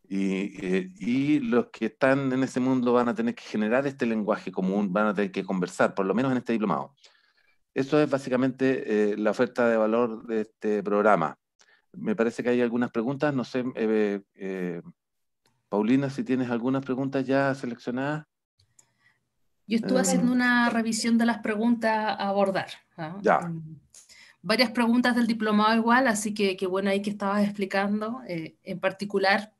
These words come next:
Speaker 2: específicamente, algunos me preguntaban si se hacía en modalidad e-learning, y en este minuto estamos en esa modalidad. Em, con streaming en vivo, con los profesores, de manera a poder conversar, poder discutir. Eh, los alumnos que terminaron anoche,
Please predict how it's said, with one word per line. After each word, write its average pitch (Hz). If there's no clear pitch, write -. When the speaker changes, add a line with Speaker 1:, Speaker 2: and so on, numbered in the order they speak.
Speaker 2:
específicamente, 196
algunos 190
me 190
preguntaban 175
si 175
se 170
hacía 185
en 185
modalidad 170
e-learning, 190
y 190
en 190
este 196
minuto 208
estamos 226
en 226
esa 226
modalidad. 226
Em, 165
con 196
streaming 214
en 208
vivo, 254
con 226
los 220
profesores, 220
de 226
manera 214
a 208
poder 202
conversar, 220
poder 202
discutir. 220
Eh, 175
los 180
alumnos 214
que 202
terminaron 202
anoche, 220